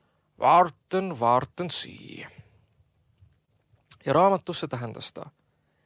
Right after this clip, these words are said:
„Tütred mehele, poeg kroonu, väiksed õed-vennad.“ „Mitu õde läks mehele?“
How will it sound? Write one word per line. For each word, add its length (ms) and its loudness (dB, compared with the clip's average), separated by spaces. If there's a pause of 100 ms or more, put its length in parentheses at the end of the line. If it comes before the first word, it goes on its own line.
(720)
„Tütred 600 0
mehele, 480 4 (540)
poeg 480 2 (180)
kroonu, 640 4 (680)
väiksed 640 0 (100)
õed-vennad.“ 760 0 (1200)
„Mitu 380 6
õde 220 6
läks 260 2
mehele?“ 380 -8